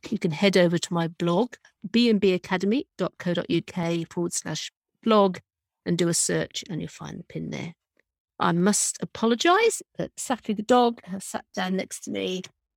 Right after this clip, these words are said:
uh, and she's found something to chew. Well, I'm, <laughs> my, my American Express card. I'm just gonna pause a moment.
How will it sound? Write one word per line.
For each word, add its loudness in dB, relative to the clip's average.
uh, -2
and -6
she's -8
found -2
something -4
to -20
chew. 2
Well, -12
I'm, 0
<laughs> -20
my, -4
my 6
American 0
Express -4
card. -6
I'm 0
just 2
gonna 6
pause 2
a 2
moment. -4